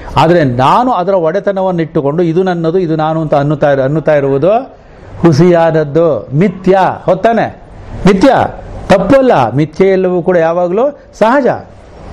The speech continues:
ಎರಡನ್ನ ವಿಂಗಡಿಸಿ ಕೊಡುತ್ತದೆ ನಿತ್ಯಾನಿತ್ಯ ವಸ್ತು ವಿವೇಕ. ಅದರಿಂದ ಇಲ್ಲಿ ಹೇಳ್ತಾ ಇದ್ದಾರೆ, ಹೀಗೆ ಅವೆಲ್ಲವೂ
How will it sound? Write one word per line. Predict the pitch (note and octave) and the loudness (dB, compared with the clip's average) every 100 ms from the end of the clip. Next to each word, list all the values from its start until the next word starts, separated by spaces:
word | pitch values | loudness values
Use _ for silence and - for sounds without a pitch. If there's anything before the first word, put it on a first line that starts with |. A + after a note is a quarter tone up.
| - - C#3+ | -16 0 2
ಎರಡನ್ನ | F3 G3 G#3 | 4 4 4
ವಿಂಗಡಿಸಿ | E3+ G#3+ C#4 B3 G#3+ | 4 2 0 0 -2
ಕೊಡುತ್ತದೆ | F3 D3+ C#3+ C#3 C#3 C#3+ - - | -4 -4 -2 -2 0 -2 -6 -4
ನಿತ್ಯಾನಿತ್ಯ | C#3+ C#3+ E3+ D#3 D3+ C3 | -4 0 2 2 0 -2
ವಸ್ತು | C#3+ C3+ D3 | -2 -2 -2
ವಿವೇಕ. | C#3 C3+ C3 - - - - C3 | -2 -2 -4 -8 -12 -18 -4 2
ಅದರಿಂದ | C3 C3+ | 4 4
ಇಲ್ಲಿ | C3 E3 D3+ | 4 2 0
ಹೇಳ್ತಾ | C#3+ C#3 | -2 -2
ಇದ್ದಾರೆ, | B2+ B2 A#2+ E3+ G#3 - - - - | -2 -2 0 0 -2 -4 -14 -20 -2
ಹೀಗೆ | E3 G#3+ F3+ | 2 2 2
ಅವೆಲ್ಲವೂ | D3+ C3 D#3+ E3+ C3 C#3+ G#3 | 2 0 0 0 0 0 -2